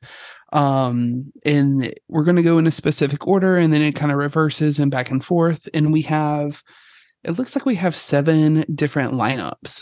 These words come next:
um, to draft over. So super excited. Uh, Tammy had already forewarned us that she has been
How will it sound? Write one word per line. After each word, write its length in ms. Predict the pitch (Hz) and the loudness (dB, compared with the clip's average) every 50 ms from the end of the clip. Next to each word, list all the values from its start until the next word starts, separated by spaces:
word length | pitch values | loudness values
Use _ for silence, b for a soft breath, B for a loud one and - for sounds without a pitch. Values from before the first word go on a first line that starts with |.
| - | -6
um, 400 | - - 135 131 127 123 127 120 - - | -6 -2 -2 0 2 2 0 0 -2 -6
to 320 | - - 147 139 131 131 | -4 -2 0 2 2 0
draft 420 | 127 127 - 120 107 104 - - - | 0 0 -2 -2 -2 -2 -4 -4 -6
over. 380 | 113 92 - 101 104 92 - - - | -6 -6 -4 -4 -4 -4 -6 -8 -10
So 440 | - - - - 151 143 139 139 139 - | -10 -4 0 2 2 2 2 0 -2 -4
super 340 | - - - 175 175 - 226 | -6 -2 -2 0 2 2 0
excited. 680 | 208 185 - - 123 98 - - 87 92 127 151 - B B B B B B B B | 0 -2 -6 -6 -4 -4 -4 -6 -6 -8 -8 -10 -12 B B B B B B B B
Uh, 200 | 151 143 143 135 | -4 -2 -2 -4
Tammy 500 | - - - 156 151 156 160 160 160 156 | -4 -2 0 2 2 4 4 4 4 2
had 260 | 156 151 139 139 147 143 | 0 0 -2 -2 -2 0
already 540 | - 143 147 147 143 143 139 135 135 131 139 | 0 0 2 2 2 2 2 0 0 -2 -4
forewarned 560 | - - - 147 139 135 143 131 131 131 - | -6 0 0 2 2 2 0 0 0 0 -2
us 200 | 127 135 127 - | -2 -4 -4 -4
that 200 | - 143 127 123 | -4 -4 -4 -4
she 220 | - - 143 127 | -4 -4 -4 -4
has 200 | 131 135 135 127 - | -2 -4 -6 -6 -6
been 440 | - 135 135 127 123 127 131 135 | -6 -4 -4 -2 0 0 -2 -2